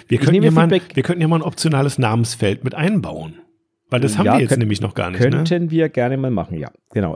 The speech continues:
Speaker 2: Ähm, also Fakt ist, schreibt gerne mal dazu, wer oder was ist. Ich nehm, nicht falsch verstehen, ich nehm das auch keinem übel und ihr kommt auch nicht auf meine Liste, deswegen, ähm, sondern es geht einfach nur darum, ich verstecke mich ja auch nicht in Anonymität und mir darf man auch Feedback geben und ich nehme auch gerne an, von wem das ist.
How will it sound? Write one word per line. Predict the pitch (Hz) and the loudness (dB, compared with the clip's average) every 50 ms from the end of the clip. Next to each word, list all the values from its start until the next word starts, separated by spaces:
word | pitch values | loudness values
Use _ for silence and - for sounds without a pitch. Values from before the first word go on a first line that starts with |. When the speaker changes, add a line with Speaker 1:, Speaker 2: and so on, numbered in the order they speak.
| - | -4
Speaker 2:
Ähm, | - 107 107 117 120 123 131 127 | 0 2 2 2 2 2 0 0
also | 120 131 127 | 0 -2 0
Fakt | 123 - 151 160 - - | 0 0 -2 -2 -2 0
ist, | 160 147 - - 95 131 - | -2 -2 -2 -4 -6 -6 -2
schreibt | - 143 170 170 - | 0 0 0 0 0
gerne | 170 165 180 180 165 | 0 0 2 2 2
mal | 156 143 | 2 2
dazu, | 123 120 - - - 185 165 135 | 2 0 -2 -2 -4 -4 -2 -2
wer | 123 131 151 170 180 156 | 0 0 2 2 2 2
oder | 113 113 107 113 | 2 2 0 0
was | 151 202 - - | 0 -2 -2 -2
ist. | 156 - - | -4 -2 -2
Ich | 151 - 151 - - | -2 -4 -4 -2 0
nehm, | 165 175 185 175 156 117 | 0 0 0 0 -2 -2
nicht | 127 131 117 | 0 0 0
falsch | - 165 170 170 | 2 0 0 0
verstehen, | 170 156 - - 165 147 | -2 -4 -2 -2 0 0
ich | 139 135 139 | 0 0 0
nehm | 147 156 | 0 0
das | 147 147 139 | 0 0 -2
auch | 131 127 - | -2 -4 -4
keinem | - - - 143 139 135 | -6 -4 -2 -2 0 0
übel | 139 147 151 147 151 147 | 0 0 0 0 0 0
und | 135 131 | 0 0
ihr | 123 120 | -2 -2
kommt | - - 143 135 | -2 -2 -2 0
auch | 127 113 | 0 0
nicht | 113 135 156 - 139 | 0 0 0 -2 -2
auf | 123 | -2
meine | 127 120 113 113 | -2 -2 0 0
Liste, | 120 139 139 - 139 | 0 -2 -4 -4 -4
deswegen, | 123 139 - - - - - - 120 131 127 - - - - - - - - - - - _ | -2 -2 -4 -4 -8 -18 -16 -14 -10 -10 -10 -10 -10 -12 -12 -10 -10 -10 -10 -12 -14 -10 _
ähm, | - 101 104 104 107 107 107 107 110 107 107 110 110 110 107 98 - _ _ _ _ _ _ _ _ _ _ _ - - _ _ _ _ - | -2 2 2 4 4 4 6 4 4 4 2 2 2 0 0 -2 -6 _ _ _ _ _ _ _ _ _ _ _ -20 -20 _ _ _ _ -20
sondern | - - 113 113 117 123 | -6 -2 0 0 2 0
es | 117 - | 0 -2
geht | - 123 113 | -2 -2 -2
einfach | 117 113 113 113 | 0 0 0 2
nur | 110 98 | 0 0
darum, | - 98 92 104 107 110 113 113 110 107 110 113 120 123 - - | 0 0 0 0 0 0 0 0 0 0 -2 -2 -4 -6 -8 -8
ich | - 127 | -8 -8
verstecke | - - - - 135 117 | -8 -8 -6 -4 -4 -2
mich | 123 110 98 | -2 -2 -2
ja | 110 90 | -2 -2
auch | 101 113 | 0 0
nicht | 117 110 - | -2 -2 -2
in | - | -2
Anonymität | 104 98 92 107 107 104 104 107 104 101 98 - - 107 110 110 | -4 -2 -2 -2 0 0 0 0 0 -2 -2 -2 -2 -2 -2 -2
und | 107 107 | -2 -2
mir | 110 110 - | -2 -2 -2
darf | 101 101 98 | -2 -4 -4
man | 117 110 92 | -4 -4 -4
auch | 98 104 | -4 -6
Feedback | - - - 107 - 101 98 - | -6 -8 -10 -8 -6 -6 -6 -4
geben | - 98 95 104 95 | -4 -6 -4 -4 -6
und | 87 | -8
ich | 101 - - | -8 -8 -6
nehme | 104 98 107 - | -6 -6 -4 -6
auch | 85 - - | -8 -10 -10
gerne | - 92 85 82 82 - | -10 -10 -10 -10 -12 -12
an, | 90 92 | -14 -14
von | - 90 - | -12 -14 -12
wem | - - 151 | -12 -12 -12
das | - - | -14 -8
ist. | - - 165 - - - | -4 -4 -4 -4 -6 -12